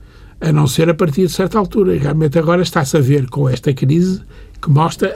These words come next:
a fragilidade de muitos dos países que adotaram essa democracia alargada,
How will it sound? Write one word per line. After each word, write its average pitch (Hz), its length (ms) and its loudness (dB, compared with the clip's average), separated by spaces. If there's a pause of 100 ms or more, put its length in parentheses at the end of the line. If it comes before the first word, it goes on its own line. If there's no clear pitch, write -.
a 160 40 -2
fragilidade 180 1120 2 (580)
de 147 180 2
muitos 165 480 2
dos 139 180 -2
países 170 520 0
que 151 140 -2
adotaram 139 640 0 (400)
essa 170 300 0
democracia 139 600 0
alargada, 127 640 0